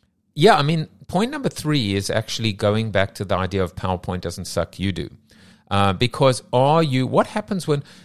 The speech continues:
I mean, what happen-, it, it's unlikely that, you know, the, the computer's gonna blow up or someone's gonna spill coffee all over it.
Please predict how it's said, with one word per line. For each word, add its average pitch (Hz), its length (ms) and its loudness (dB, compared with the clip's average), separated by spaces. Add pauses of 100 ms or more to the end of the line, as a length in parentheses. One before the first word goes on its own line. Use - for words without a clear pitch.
(200)
I 117 60 -4
mean, 139 260 2 (200)
what 233 200 0
happen-, - 380 -2
it, - 640 -6
it's 160 160 -2
unlikely 147 760 2
that, 107 300 2
you 110 100 2
know, 101 200 4
the, 104 240 2
the 101 100 -4
computer's 113 460 -2
gonna 104 160 -2
blow 98 300 2
up 78 200 -2
or 98 80 -2
someone's 104 360 0
gonna 98 180 -2
spill 104 320 -2
coffee 104 440 0
all 87 200 -2
over 87 200 -2
it. - 140 -12